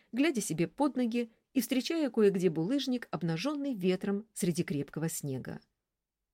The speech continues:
Влево желтели грязные, обветшалые университетские здания, а направо открывался поворот в улицу, ведущую за Нетечу. Я вступил на кирпичный тротуар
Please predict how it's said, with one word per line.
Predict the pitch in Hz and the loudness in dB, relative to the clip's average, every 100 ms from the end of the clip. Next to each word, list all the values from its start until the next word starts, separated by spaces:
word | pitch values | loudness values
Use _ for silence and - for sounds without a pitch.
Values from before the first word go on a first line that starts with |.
| _ _ _ | _ _ _
Влево | 170 240 320 311 | 2 2 4 2
желтели | 294 269 233 202 | 0 0 2 4
грязные, | 196 240 247 220 226 | 4 4 2 2 0
обветшалые | 175 160 190 302 302 247 - | 0 -2 -2 0 2 2 2
университетские | 185 175 - 165 165 151 - 143 | 0 0 -4 -8 -8 -8 -6 -6
здания, | 147 143 226 247 233 226 - _ _ - | -2 0 2 2 0 -2 -10 _ _ 0
а | 214 | 4
направо | 226 226 359 226 | 4 2 0 0
открывался | - 196 233 240 320 - | -2 -2 2 2 0 -4
поворот | 277 180 208 262 | -2 2 2 0
в | 175 | 0
улицу, | 214 196 196 202 202 - _ | 2 2 2 0 -2 -6 _
ведущую | 165 156 175 175 196 | -2 0 -2 0 0
за | 190 196 | 2 2
Нетечу. | 208 - 135 - - - _ _ _ _ _ _ _ | 2 -2 -6 -6 -14 -18 _ _ _ _ _ _ _
Я | 269 359 | -2 -2
вступил | - 196 208 | 0 0 2
на | 190 | 2
кирпичный | 180 196 175 - 160 | 0 -2 -4 -4 -4
тротуар | - 165 - 226 294 | -2 -2 0 0 0